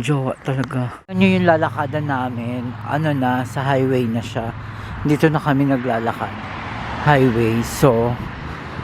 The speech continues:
hanggang dun sa train station na pinanggalitan namin kanina. Ha, lagot. Lagot si Kameme. Paltos na naman ang paa.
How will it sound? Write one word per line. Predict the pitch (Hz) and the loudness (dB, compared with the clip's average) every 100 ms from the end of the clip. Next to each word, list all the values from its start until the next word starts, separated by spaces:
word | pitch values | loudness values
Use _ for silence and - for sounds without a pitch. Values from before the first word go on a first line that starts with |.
| - - - - - | -8 -8 -8 -4 2
hanggang | 170 170 160 | 4 4 6
dun | 151 151 160 | 6 6 4
sa | 165 156 | 0 0
train | 151 139 | 2 2
station | 143 - 147 - 139 | 2 2 2 2 0
na | 131 | 2
pinanggalitan | 143 139 123 120 120 123 123 120 | 4 4 2 0 0 0 0 2
namin | 123 113 120 | 4 2 0
kanina. | 120 113 107 107 110 - - - - - - - - - - - - - - - - - - - - - | 0 0 -2 -4 -4 -6 -6 -8 -8 -6 -6 -4 -4 -4 -2 -2 -2 0 -2 -2 -2 -2 -2 -2 0 4
Ha, | 185 165 | 4 6
lagot. | 170 160 151 147 143 147 147 | 4 4 4 4 6 4 0
Lagot | 151 151 156 165 | -4 -2 -2 -2
si | |
Kameme. | 151 151 143 135 123 120 117 117 | 0 0 2 0 -2 0 -2 2
Paltos | 151 147 - - | 2 2 -4 -2
na | 170 147 | 0 0
naman | 139 139 | 2 0
ang | 131 | 2
paa. | 123 104 107 110 107 | 2 2 0 -2 -4